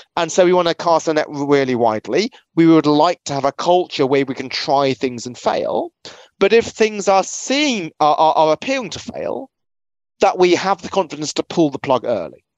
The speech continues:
So great venture capitalists or great innovators, they'll pursue lots of ideas, but if they see that an idea is not succeeding,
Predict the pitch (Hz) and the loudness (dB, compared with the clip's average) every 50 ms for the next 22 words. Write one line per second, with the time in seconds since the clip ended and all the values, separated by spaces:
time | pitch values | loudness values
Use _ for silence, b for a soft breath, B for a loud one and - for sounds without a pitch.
0 | _ _ B B B _ - - 190 190 180 - 202 190 190 - - 180 165 - | _ _ B B B _ 0 2 2 2 4 2 2 0 0 0 -4 -4 -4 -4
1 | - 180 - - 226 - - - 208 190 - 190 - 156 160 - - 233 220 196 | -8 -8 -6 -6 -6 -6 0 2 2 2 2 0 2 2 0 2 2 0 2 2
2 | 165 147 131 - 135 - 156 147 - 170 - - - 277 262 - - 165 - - | 2 0 0 -2 0 0 0 0 0 -2 -8 -4 -2 0 2 2 0 0 0 2
3 | 175 175 160 - 156 113 - - - - - B B B B _ - 185 190 226 | 2 2 2 0 -2 -2 -2 -2 -4 -4 -6 B B B B _ 2 4 4 4
4 | 240 233 - 226 214 202 - - 196 180 156 170 - 151 156 156 151 151 151 - | 2 2 4 2 2 2 0 0 0 2 2 2 2 2 2 2 0 -2 -2 0
5 | 151 147 135 - 147 151 156 147 143 - - - - 131 - - - 196 190 160 | 0 0 0 -2 0 2 4 4 4 2 0 -4 -8 -8 -6 -2 -2 0 0 0
6 | 127 104 - - 117 101 | -2 -2 -4 -8 -10 -12